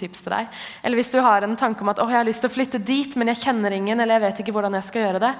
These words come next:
Kom og snakk med meg, for vi som jobber i N L M Ung, vi har lyst til å høre på de tingene og hjelpe dere i gang. Prøve å knytte litt kontakter hvis det er andre vi har hørt om.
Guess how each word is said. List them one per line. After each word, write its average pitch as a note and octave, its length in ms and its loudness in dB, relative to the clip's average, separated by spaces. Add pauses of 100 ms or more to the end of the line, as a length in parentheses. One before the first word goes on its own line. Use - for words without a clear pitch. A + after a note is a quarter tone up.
(320)
Kom B3+ 160 2
og C4 80 0
snakk G#3+ 240 -2
med G#3+ 140 -2
meg, G#3+ 100 0
for A3+ 160 -4
vi A#3+ 80 -2
som A#3+ 160 -2
jobber G#3 220 0
i G3+ 80 2
N G3+ 100 0
L G3+ 80 0
M G#3 140 0
Ung, B3 100 0
vi A3 80 0
har G#3+ 80 0
lyst G3 220 -6
til G#3 100 -4
å G#3 60 -2
høre F3+ 240 0
på G3+ 100 -4
de G3 160 -2
tingene F#3+ 240 -2
og G#3 80 0
hjelpe F#3+ 240 -4
dere F3+ 220 -4
i - 20 -8
gang. G3+ 240 -2 (380)
Prøve G#3 260 2
å G3+ 80 -14
knytte A3 300 -2
litt G3+ 200 -4
kontakter G#3 540 -4
hvis G3+ 160 -4
det G#3+ 60 4
er G#3+ 100 0
andre F3 160 -6
vi F3 80 0
har F3+ 160 0
hørt F3 240 -4
om. F3+ 80 -6